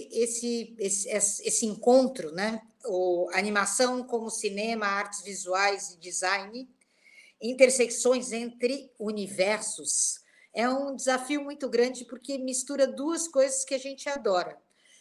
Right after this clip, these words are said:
que, eh, são a conversa com as escolas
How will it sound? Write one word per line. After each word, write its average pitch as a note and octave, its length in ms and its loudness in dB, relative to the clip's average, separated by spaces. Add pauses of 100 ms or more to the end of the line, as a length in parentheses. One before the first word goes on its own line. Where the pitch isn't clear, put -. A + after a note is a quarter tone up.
(140)
que, C4 480 0 (320)
eh, G3 260 2
são - 460 -2 (680)
a F#3 420 0 (960)
conversa C4 600 0
com B3+ 100 -8
as A#3 140 -4
escolas G3 920 -4